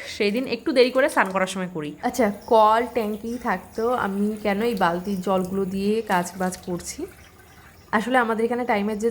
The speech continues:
জলটা আসে সেটা ট্যাঙ্কিতে ওঠে না, মানে এখন তো একটু জল কম আসে সেই জন্য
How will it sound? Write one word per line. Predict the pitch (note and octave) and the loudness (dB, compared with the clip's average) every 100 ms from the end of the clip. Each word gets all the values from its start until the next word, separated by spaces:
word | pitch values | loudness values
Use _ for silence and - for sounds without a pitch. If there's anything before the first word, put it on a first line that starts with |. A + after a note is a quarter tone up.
| G#3+ | 2
জলটা | G3 G3+ G#3+ | 2 2 0
আসে | F#3+ A3+ C4+ - | 0 -4 -6 -4
সেটা | G#3+ A3+ | -4 -2
ট্যাঙ্কিতে | A3 F#3+ G3 G#3 A#3+ | -2 -2 -2 2 4
ওঠে | F#3 F#3 D3 | 4 0 -4
না, | D3 - - - | -6 -14 -14 -6
মানে | F#3 F3+ - | -4 -4 -6
এখন | G3 G#3+ G#3+ A#3 | -6 -4 -2 0
তো | A3 G#3 | 2 0
একটু | G#3 G#3+ F#3 | -2 -4 0
জল | G3 F#3+ G3 | 2 2 2
কম | F#3+ G#3+ | 0 0
আসে | A3+ G4 - - - - | -2 -6 -6 -12 -20 -8
সেই | - | -4
জন্য | G#3 | -2